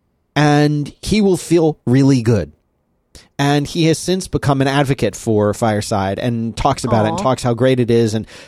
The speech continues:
Speaker 1: you know what? That's because, same way that I'm enjoying going to this restaurant and I recommend it to people, because I feel like they're trying. They're trying to do right. They're trying to do a good job. They're working hard to make things work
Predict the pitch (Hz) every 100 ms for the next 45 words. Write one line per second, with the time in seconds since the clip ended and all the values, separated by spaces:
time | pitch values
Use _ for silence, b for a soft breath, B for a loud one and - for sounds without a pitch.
0 | B 151 170 180 220 254 - _ _ _
1 | _ _ _ _ - 180 202 - 208 -
2 | 160 160 160 - 175 170 160 165 160 156
3 | 156 - 151 143 147 147 135 143 135 151
4 | 147 208 233 - 107 82 107 - _ _
5 | _ _ - 143 143 139 151 135 127 123
6 | 113 107 - 98 151 - _ _ _ 151
7 | 190 170 170 - 180 185 180 175 - -
8 | 180 240 147 82 62 - 139 147 117 -
9 | 156 170 170 156 143 151 143 185 143 123
10 | 120 - 120 135 123 127 123 117 120 151
11 | 156 120 117 113 123 - 131 - 113 104
12 | 101 98 B B - 117 113 113 - 113
13 | 107 - 110 104 107 101 -